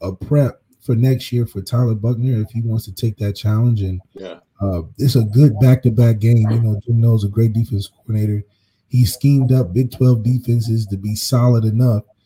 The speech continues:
Speaker 1: to get a good job at Ohio State next year. So, uh,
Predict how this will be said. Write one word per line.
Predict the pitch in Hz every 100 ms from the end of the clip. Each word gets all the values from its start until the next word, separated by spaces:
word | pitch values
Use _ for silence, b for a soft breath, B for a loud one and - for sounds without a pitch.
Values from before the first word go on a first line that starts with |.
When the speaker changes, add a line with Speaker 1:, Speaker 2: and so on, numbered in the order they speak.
| b b b b
Speaker 1:
to | -
get | 110 110
a | 101
good | 120 113
job | 113 113 107
at |
Ohio | 104 110 113 104
State | - 110
next | 107 107 -
year. | 104 104
So, | - 92 90 - _ _ _ _ _ -
uh, | 101 92 82